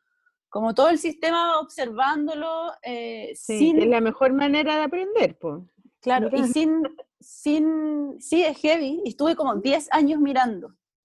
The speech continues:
Speaker 1: sin pensar que yo quisi-, qui-, quería pintar.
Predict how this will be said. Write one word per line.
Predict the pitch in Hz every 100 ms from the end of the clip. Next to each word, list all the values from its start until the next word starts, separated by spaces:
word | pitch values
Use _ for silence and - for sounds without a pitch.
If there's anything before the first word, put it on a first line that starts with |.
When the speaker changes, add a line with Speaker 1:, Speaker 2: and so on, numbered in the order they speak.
| -
Speaker 1:
sin | 285 302 302
pensar | 294 262 247 254 294 330 -
que | 269
yo | 233 285 294 262
quisi-, | 277 254 - - -
qui-, | 240 247
quería | 240 233 294
pintar. | 294 247 - 226 202